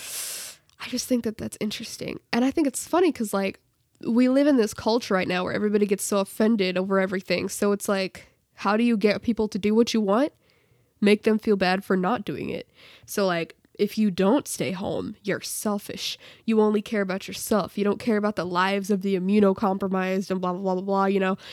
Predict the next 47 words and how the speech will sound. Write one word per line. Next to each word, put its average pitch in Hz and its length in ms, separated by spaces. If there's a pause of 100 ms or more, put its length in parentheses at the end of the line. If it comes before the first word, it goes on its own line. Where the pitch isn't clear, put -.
(140)
So, - 160
of 247 100
course, 339 260
people 247 220
are 220 40
gonna 202 160
stay 190 160
home 196 240
because 208 380 (380)
they 226 120
don't 220 260
want 208 280
to 220 100
look 196 240
like 185 240
the 190 100
bad 202 320
guy. 151 320 (380)
So 214 300
people 247 280
are 220 60
convincing 208 540
us 175 160
to 208 100
just, 190 160
like, - 160
separate, 196 680 (920)
you 233 120
know, 226 120
and 240 120
they 240 80
do 269 120
that 285 120
with 262 100
the 240 60
guns, 262 380
too. 302 180
They're 220 160
like, 208 200
"Get 208 160
rid 240 120
of 240 100
your 254 100
guns. 285 500 (320)
If - 200
you 214 120
don't, 196 420